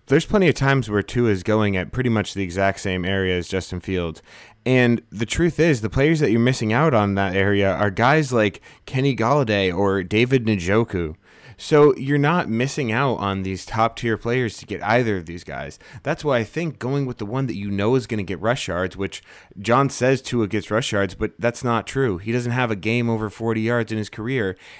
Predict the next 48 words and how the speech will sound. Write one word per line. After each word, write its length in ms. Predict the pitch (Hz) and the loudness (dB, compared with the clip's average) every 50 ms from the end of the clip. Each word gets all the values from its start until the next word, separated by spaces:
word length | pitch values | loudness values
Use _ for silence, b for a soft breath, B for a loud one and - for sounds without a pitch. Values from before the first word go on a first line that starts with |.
| B B _ | B B _
and 240 | 110 123 135 139 135 | -2 -2 0 0 0
has 140 | 131 123 117 | -2 -2 -4
a 60 | 110 | -4
bunch 260 | 95 117 120 120 - | -2 -2 -4 -4 -4
of 80 | 120 113 | -4 -4
new 160 | 113 113 101 | -4 -4 -4
pieces. 500 | - 120 123 147 139 113 95 92 90 - B B B B B | -4 -6 -6 -6 -4 -4 -6 -6 -6 -10 B B B B B
I 100 | - 170 | -6 -4
think 200 | 156 135 110 - | -4 -4 -6 -4
Tua 160 | - 143 131 | -4 -4 -2
is 100 | 117 104 | -2 -4
a 60 | 101 | -4
good 200 | 87 104 98 - | -4 -6 -2 -2
player, 300 | - 135 147 156 131 110 | -2 0 0 0 0 -2
but 160 | 87 - - - | -2 -4 -8 -6
I 140 | - 143 156 | -4 -6 -6
think 220 | - 127 107 87 | -4 -6 -8 -8
the 80 | - 82 | -8 -4
better 260 | - 110 110 104 92 | -2 -2 -2 -2 -4
fantasy 420 | - 104 107 110 107 95 - 95 | -4 -4 -2 -2 -4 -6 -6 -4
option 300 | 92 92 90 - - 82 | -4 -4 -6 -6 -12 -14
is 140 | 82 78 - | -14 -14 -16
clearly 720 | _ - 71 - - - - 123 127 127 120 117 104 101 | _ -18 -18 -18 -18 -14 -8 -6 -4 -2 -2 -2 -2 -4
Justin 380 | 92 95 98 90 - - 90 85 | -4 -4 -4 -6 -6 -10 -12 -12
Fields 340 | - - 95 95 92 - - | -8 -8 -8 -6 -8 -8 -8
here 200 | 90 85 87 - B B B B B | -8 -8 -8 -10 B B B B B
because 300 | 113 110 - 131 123 117 | -10 -6 -4 -4 -4 -2
he 80 | 127 | -2
has 160 | 123 120 113 | -2 -2 -2
that 240 | 107 117 107 98 92 | -2 -4 -4 -4 -6
guaranteed 800 | 98 107 107 113 117 117 113 - - - 113 110 110 104 82 76 | -4 -2 0 0 0 0 -2 -4 -6 -6 -4 -4 -4 -4 -4 -4
rushing 320 | 98 107 123 - 127 110 | -4 -4 -4 -4 -8 -10
floor 420 | - - - 85 85 90 92 107 - B B B B B _ | -10 -14 -12 -10 -6 -6 -6 -6 -8 B B B B B _
and 240 | - 135 151 156 139 | -4 -2 -2 0 -2
an 120 | 131 127 - | -2 -4 -2
offense 400 | 120 131 139 139 - 139 131 - | 0 -2 0 0 -2 -4 -4 -4
that 140 | - 113 - | -10 -12 -12
should 160 | - 127 120 | -12 -8 -4
be 80 | 131 131 | -4 -2
a 80 | 123 | -2
lot 340 | 113 101 101 113 120 107 107 | 0 2 2 2 2 0 0
better 240 | 131 143 160 160 127 | -4 -4 -2 -4 -4
this 240 | 95 92 87 - - | -4 -6 -8 -8 -6
year 160 | 95 98 95 | -6 -4 -4
and 160 | 85 101 104 | -4 -4 -6
more, 440 | 107 110 117 123 127 127 120 - - - | -4 -4 -2 -2 0 0 -2 -4 -6 -10
more 240 | - 98 120 127 | -8 -4 -4 -4
cohesive. 760 | 123 - 131 117 - - 156 170 - - - - - - _ | -4 -4 -6 -8 -6 -8 -10 -10 -10 -12 -14 -14 -16 -20 _